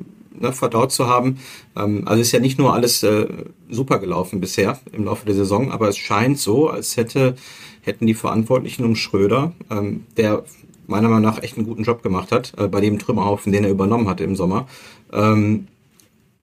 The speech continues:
man kann schon sagen, dass die da einen ganz ordentlichen Job gemacht haben. Also das Gerüst ist echt gut, ne? Ähm, klar hätte man darüber diskutieren können, ob man jetzt einen Torwart,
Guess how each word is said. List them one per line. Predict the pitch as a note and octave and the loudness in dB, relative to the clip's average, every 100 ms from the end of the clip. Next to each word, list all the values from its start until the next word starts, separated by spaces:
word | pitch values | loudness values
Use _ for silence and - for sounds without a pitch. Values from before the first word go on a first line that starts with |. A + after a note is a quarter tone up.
| _ _ - | _ _ -4
man | B2 A2+ | -2 0
kann | C#3+ E3+ | 0 2
schon | E3 | 2
sagen, | C#3 D3+ E3+ | 2 2 2
dass | D#3 D3 | 0 0
die | D#3 | 0
da | C#3 C#3+ D3 | 2 2 2
einen | D#3 C#3 | 2 2
ganz | D3 - | 2 0
ordentlichen | E3 E3+ E3+ D3 | 0 2 0 0
Job | D#3 - | 0 0
gemacht | D3+ E3+ - | 0 0 0
haben. | G2+ G2+ | 0 0
Also | G2+ | 0
das | A2+ - | 0 0
Gerüst | C3 C3 E3+ - | 0 0 -2 -4
ist | F3 | -4
echt | - - | -4 -4
gut, | G3 C#4+ - _ | -8 -10 -12 _
ne? | - D#3 F3+ - | -4 -2 -2 -2
Ähm, | B2 B2 B2 B2 - - - - - _ _ - - - - | -2 -2 -4 -4 -6 -10 -18 -20 -20 _ _ -20 -16 -16 -8
klar | - B2+ | -2 0
hätte | B2+ | 2
man | C3 A#2+ | 2 2
darüber | B2+ B2+ | 4 2
diskutieren | C3 B2+ - C#3 C3+ C3 - | 0 -6 -4 0 2 2 -2
können, | - C3+ C#3 B2+ | 0 2 2 0
ob | A#2 | -2
man | B2+ A2+ | 0 -2
jetzt | B2 - | -2 -4
einen | B2 | -4
Torwart, | - B2 C3+ C3 C3 | 0 2 2 0 -2